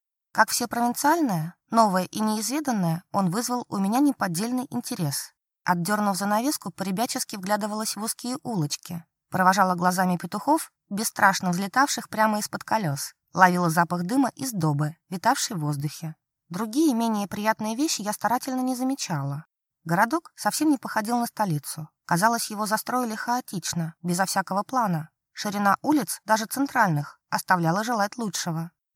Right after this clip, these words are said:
Но сопровождавшая нас охрана быстро решала вопрос со встречными повозками и пешими обывателями. Ответом служили недружелюбные взгляды и сердитое ворчание. Но больше всего меня поразили рынки.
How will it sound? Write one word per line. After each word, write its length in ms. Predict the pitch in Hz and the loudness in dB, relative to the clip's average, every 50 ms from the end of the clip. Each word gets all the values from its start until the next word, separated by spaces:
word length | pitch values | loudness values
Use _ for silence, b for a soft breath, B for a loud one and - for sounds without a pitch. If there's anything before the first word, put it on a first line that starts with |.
| _ _ | _ _
Но 100 | - 190 | -2 0
сопровождавшая 760 | 190 - 202 175 - 196 190 190 196 180 190 190 180 - 196 | 0 0 -2 -2 -2 2 2 2 2 4 2 2 2 2 -2
нас 180 | 190 190 185 - | -2 -2 0 -2
охрана 340 | 208 - - 269 311 320 247 | -2 0 2 2 2 2 0
быстро 380 | 180 165 247 - - - 269 | 0 -2 -4 -6 -8 -8 -8
решала 360 | 254 226 - - 214 220 247 240 | -6 -4 -2 2 2 2 2 0
вопрос 480 | 240 240 - - 165 151 151 - - _ _ - | -2 -2 -2 -2 -2 -2 -2 -4 -8 _ _ -10
со 140 | - - 190 | -4 -4 -4
встречными 420 | - - 220 208 - - 226 214 | -4 -4 -6 -6 -4 -4 -4 -4
повозками 560 | 214 - 226 247 269 330 330 - - 208 180 175 - | 0 2 2 4 4 2 0 -2 -4 -4 -4 -4 -4
и 80 | - 185 | -8 -8
пешими 360 | - 277 285 - - 262 254 - | -4 -2 -2 -2 -2 -4 -4 -4
обывателями. 760 | 240 226 254 220 175 147 139 - 151 156 151 151 147 156 - _ _ _ _ _ - | -4 -4 -2 0 0 0 0 -2 -4 -4 -2 -4 -4 -6 -8 _ _ _ _ _ -4
Ответом 420 | - 175 - 190 269 - - 277 | -4 -2 0 0 0 2 2 0
служили 460 | 254 - 233 233 233 247 233 220 254 _ - | 0 0 -4 -2 -2 -2 -2 -4 -6 _ -6
недружелюбные 720 | 214 226 190 214 233 214 226 240 233 254 220 240 240 254 | -4 -4 -2 -2 -4 -2 -4 -4 -4 -4 -2 -2 -2 -2
взгляды 540 | 247 247 202 180 160 147 143 139 - 156 160 _ _ _ | -2 -2 -2 0 2 2 2 0 -2 -6 -8 _ _ _
и 100 | - 214 | -6 -4
сердитое 480 | - - 233 220 202 247 - - 277 262 | -2 -2 -2 -2 -4 -6 -2 -2 -2 2
ворчание. 720 | 233 - - - - - 151 151 151 147 147 156 160 165 _ _ _ _ _ _ _ _ _ _ | 2 0 0 -2 -4 -2 0 0 0 0 -2 -4 -8 -10 _ _ _ _ _ _ _ _ _ _
Но 160 | - - 190 180 | -2 0 2 2
больше 320 | 165 180 180 170 - 175 | 4 2 2 0 -2 -2
всего 240 | 170 - - 185 240 | -2 -2 0 2 2
меня 240 | 277 262 202 208 220 | 2 4 2 0 0
поразили 420 | - - 180 180 170 185 196 190 | 0 -2 -2 0 0 0 -2 0
рынки. 540 | 185 180 180 170 147 139 - - 156 156 | 0 2 2 2 2 0 -2 -8 -12 -12